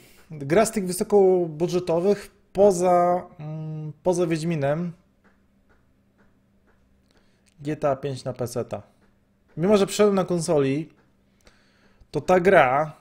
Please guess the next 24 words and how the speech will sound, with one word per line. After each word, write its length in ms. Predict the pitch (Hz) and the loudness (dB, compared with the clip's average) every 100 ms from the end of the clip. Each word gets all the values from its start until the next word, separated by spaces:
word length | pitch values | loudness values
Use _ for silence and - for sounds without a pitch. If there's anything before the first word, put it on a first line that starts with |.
| _ _ | _ _
po 100 | - | -12
prostu, 680 | 131 151 156 - - 156 147 - | -6 -2 -2 -2 -4 -4 -4 -4
jeżeli 300 | 131 143 156 | -4 -2 -2
wyjdzie 220 | 160 160 | -2 -2
na 100 | 156 | -4
peceta, 360 | 131 - - | -6 -8 -6
tak 260 | 131 - 170 _ _ | -6 -8 -14 _ _
kuźwa 380 | 180 165 143 135 | -6 -4 -4 -4
rozwinie 380 | 131 139 151 120 | -2 -4 -6 -8
skrzydła, 760 | - - 143 123 117 120 151 _ _ _ _ | -10 -8 -8 -6 -4 -6 -8 _ _ _ _
się 180 | - - | -18 -16
w 60 | 131 | -12
pali 300 | - 127 117 | -8 -8 -8
nie 100 | 117 | -10
mieści. 420 | 110 107 - 107 _ - - - - | -12 -14 -16 -18 _ -20 -20 -20 -10
Tylko 140 | - | 0
najpierw 200 | 185 214 | 2 2
muszą 200 | 233 220 | 2 2
zapowiedzieć 420 | 202 202 202 208 202 | 2 4 6 6 4
tą 180 | 208 | 2
grę 240 | 196 202 190 | 4 6 4
i 220 | 180 165 | 2 -4
musi 320 | 147 151 - | -8 -10 -8
wyjść. 460 | 127 107 - - | -8 -8 -10 -16